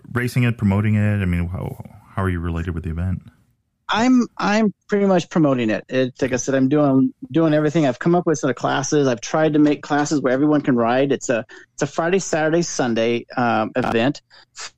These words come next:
Speaker 2: Friday and Saturday being dirt bikes. And then, uh, on Sunday, we have quads and side-by-sides coming out. Sidecars and A T Cs are welcomed. Uh, I see that the A T Cs are kinda coming back, so we, we just added that class and love to have 'em out there.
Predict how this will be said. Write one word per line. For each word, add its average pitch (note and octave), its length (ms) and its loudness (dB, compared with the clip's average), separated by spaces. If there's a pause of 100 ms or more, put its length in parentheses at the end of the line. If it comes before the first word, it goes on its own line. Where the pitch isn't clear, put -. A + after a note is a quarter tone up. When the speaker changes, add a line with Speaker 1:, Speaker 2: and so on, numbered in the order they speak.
(140)
Speaker 2:
Friday C#3 320 2
and C3 100 2
Saturday C3 560 0
being A#2+ 640 0
dirt C3 240 0
bikes. A2+ 440 -4 (360)
And B2 300 2
then, B2 400 2
uh, A#2+ 160 0
on C3 200 0
Sunday, F#3+ 340 2
we C#3 160 2
have C3 300 0
quads C3 420 0
and A2+ 180 2
side-by-sides G#2 760 -2
coming G2+ 260 -2
out. G2+ 220 0
Sidecars A2+ 920 -2
and A#2 240 0
A A2+ 140 -2
T A2+ 160 -4
Cs A2 260 -4
are G2+ 100 0
welcomed. F#2+ 520 -4 (360)
Uh, G2+ 60 -4
I G#2 220 0
see A2 200 -4
that G#2 120 -4
the G#2+ 80 -2
A G#2+ 40 -2
T - 140 -8
Cs A2 240 -2
are G#2 80 -2
kinda A2 220 -4 (120)
coming A2 220 -4
back, G2+ 340 -4
so G2 220 -2
we, G2+ 220 0 (140)
we G#2 260 0
just - 200 -10
added G#2+ 240 -2
that G2 200 -2
class G#2 400 -2
and G2+ 200 2
love G2+ 200 0
to G#2 80 -2
have G2 160 -2
'em F#2+ 100 -2
out G#2 220 -2
there. G2+ 240 -2